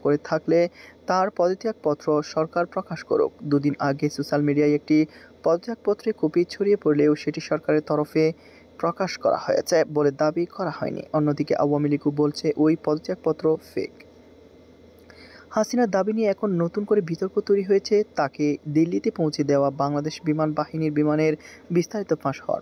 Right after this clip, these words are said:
পর। সরকারের একাংশ দাবি করছিল, তাড়াহুড়োর মধ্যে হাসিনার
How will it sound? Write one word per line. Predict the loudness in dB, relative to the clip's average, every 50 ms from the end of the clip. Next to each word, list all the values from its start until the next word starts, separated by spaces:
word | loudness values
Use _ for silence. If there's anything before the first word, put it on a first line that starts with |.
| -2 0
পর। | 0 0 0 -2 -8 -20 -20 -20 -20 -20 -20 -20 -16
সরকারের | -6 -4 -4 -2 0 0 0 0
একাংশ | 0 -4 -2 -2 -4 -4 -2 -4
দাবি | -2 0 0 0 0 -2
করছিল, | -2 -2 -4 -2 -2 -2 0 0 -2 -4 -4
তাড়াহুড়োর | -2 0 0 0 0 2 2 2 2
মধ্যে | 2 0 -2 -2 -2
হাসিনার | -6 -6 -6 -4 -4 -4